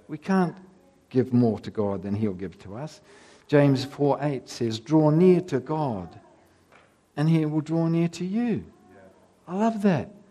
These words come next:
Speaker 1: Yeah, so here we are, and, and we're coming near God.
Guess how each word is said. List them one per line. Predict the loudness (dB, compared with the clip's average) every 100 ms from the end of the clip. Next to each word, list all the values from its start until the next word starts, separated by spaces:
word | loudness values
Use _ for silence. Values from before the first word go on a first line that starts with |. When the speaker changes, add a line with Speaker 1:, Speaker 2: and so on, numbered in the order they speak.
| _ _ _ _ 0
Speaker 1:
Yeah, | 0 0 -6
so | -4 0
here | 2 4
we | 4 2
are, | 0 -4 -6 -8 _ _ _ _ _ _ -4
and, | -2 -2
and | -4 -6 -4 -2
we're | -2
coming | -2 -2 0 0
near | -2 -2
God. | -2 -2 -6